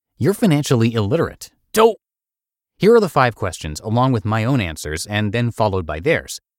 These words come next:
Try to answer them first, before cheating, and see where you fall. Got my fingers crossed for you. Number one, what is your net worth? Hmm, they're starting off with an easy one, I see. Four hundred ninety thousand dollars.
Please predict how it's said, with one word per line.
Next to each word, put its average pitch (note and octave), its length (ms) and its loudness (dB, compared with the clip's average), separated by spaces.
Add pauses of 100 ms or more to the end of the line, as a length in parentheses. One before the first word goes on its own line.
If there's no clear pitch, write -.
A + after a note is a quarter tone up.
(200)
Try A#3+ 200 -2
to D4+ 80 -4
answer G3 260 -2
them C3 160 2
first, - 420 -2
before C#3 300 0
cheating, E2+ 460 -2
and G#2 240 -4
see - 180 -2
where C3 140 2
you G2+ 160 0
fall. D#2+ 320 0 (320)
Got B2 120 -2
my C#3+ 120 0
fingers E3+ 280 0
crossed G2+ 300 0
for F2 140 -4
you. C2+ 100 -10 (800)
Number G3+ 240 4
one, F2 300 -2 (140)
what F3 300 -2
is D3 240 2
your C3 140 4
net G2 220 2
worth? A2+ 320 0 (800)
Hmm, A#2+ 180 4
they're E2+ 140 0
starting D3+ 260 6
off C3+ 140 6
with G#2 100 2
an F#2+ 180 0
easy B2 260 2
one, D2+ 200 -4
I C#2 80 -6
see. C#2 360 -8 (280)
Four G#3 240 2
hundred E3+ 240 4
ninety B2+ 240 4
thousand G2+ 320 2
dollars. D#2+ 460 -4